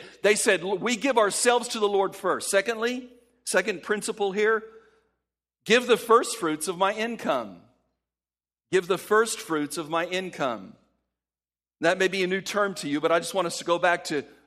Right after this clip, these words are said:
uh, verse two in, in chapter eight. "During a severe testing by affliction, their abundance of joy," isn't that great?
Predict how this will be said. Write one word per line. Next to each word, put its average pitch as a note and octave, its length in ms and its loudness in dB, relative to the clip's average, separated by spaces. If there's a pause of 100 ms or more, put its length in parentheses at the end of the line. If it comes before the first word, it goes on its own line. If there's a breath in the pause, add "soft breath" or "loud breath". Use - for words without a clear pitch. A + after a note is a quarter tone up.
uh, C#3 480 2
verse E3+ 300 -2
two E3+ 340 -2
in, C#3 140 -4
in C#3 140 -6
chapter D3+ 400 -2
eight. C#3 400 -4 (1040)
"During G#3 220 4
a G3 60 0
severe F#3 340 2
testing G3+ 460 0
by F#3+ 140 4
affliction, F3 580 -2
their D#3 140 2
abundance G3 520 -2
of F#3 140 -10
joy," E3 400 0
isn't C#3 180 -8
that D#3+ 140 -4
great? E3 340 0